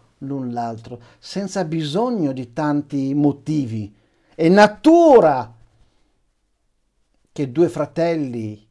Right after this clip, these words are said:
si amino l'un l'altro, perché vengono dalla stessa madre.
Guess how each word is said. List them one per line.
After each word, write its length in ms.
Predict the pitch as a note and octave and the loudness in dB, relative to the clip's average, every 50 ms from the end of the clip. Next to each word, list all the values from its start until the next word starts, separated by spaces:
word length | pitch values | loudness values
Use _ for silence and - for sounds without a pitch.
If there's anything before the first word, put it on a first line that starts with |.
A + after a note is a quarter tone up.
| _ _ _ _ | _ _ _ _
si 280 | _ - - - D#3 D3+ - | _ -16 -12 -10 -10 -8 -8
amino 400 | F3 E3+ E3+ E3+ D#3+ D#3+ D3+ C#3+ | -6 -6 -6 -4 -4 -4 -4 -4
l'un 240 | C#3 C#3 C#3 C3+ C3+ | -4 -6 -6 -8 -8
l'altro, 540 | C3 B2 A2+ G#2+ G#2+ - - G#2 G2+ F#2+ _ _ _ _ _ _ _ _ _ _ _ - | -10 -10 -10 -12 -14 -16 -18 -20 -20 -20 _ _ _ _ _ _ _ _ _ _ _ -18
perché 260 | C3 A#2 C3+ C#3 B2+ | -16 -12 -12 -10 -10
vengono 460 | B2 B2+ D#3+ E3 E3+ E3 D3+ D3+ D3 | -4 -2 -2 -2 -2 -2 -4 -6 -6
dalla 180 | C3 B2+ B2+ A#2 | -8 -10 -12 -14
stessa 320 | - - A#2+ - - B2 | -14 -16 -16 -14 -14 -12
madre. 460 | B2 C3+ C#3 C#3+ B2+ G#2 G2+ G2 - | -12 -12 -12 -14 -14 -16 -18 -20 -20